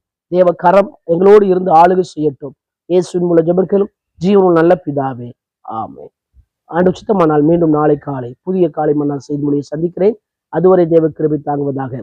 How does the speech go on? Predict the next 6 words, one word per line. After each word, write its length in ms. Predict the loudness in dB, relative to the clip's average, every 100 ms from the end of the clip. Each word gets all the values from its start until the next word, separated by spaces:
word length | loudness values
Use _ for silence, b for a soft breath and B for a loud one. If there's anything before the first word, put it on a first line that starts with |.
| -2
மாரநாதா, 540 | 2 4 4 2 2
இயேசு 280 | 2 -2 -2
வருகிறார். 420 | -2 0 -2 -4 -6 _ _ -2
ஆயத்தமாவோம், 600 | -2 -2 -2 0 0 0
அனைவரை 260 | 0 0 -2
ஆயத்தப்படுத்துவோம். 680 | -4 -6 -12 -12 -14 -14